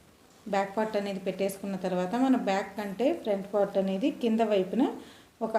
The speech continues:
హాఫ్ ఇంచ్కి అనేది నేను ఎక్స్ట్రా మార్కింగ్ అనేది చేసేసాను. అలా చేసిన తర్వాత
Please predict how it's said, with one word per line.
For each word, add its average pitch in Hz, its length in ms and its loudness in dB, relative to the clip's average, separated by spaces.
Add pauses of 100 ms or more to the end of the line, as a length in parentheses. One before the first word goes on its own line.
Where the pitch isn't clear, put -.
(100)
హాఫ్ 202 280 0
ఇంచ్కి 214 280 -4
అనేది 202 300 -2
నేను 240 160 4 (840)
ఎక్స్ట్రా 220 280 0 (120)
మార్కింగ్ 196 420 -2
అనేది 190 260 -2
చేసేసాను. 196 560 0 (640)
అలా 214 140 6 (100)
చేసిన 214 340 -2
తర్వాత 190 300 2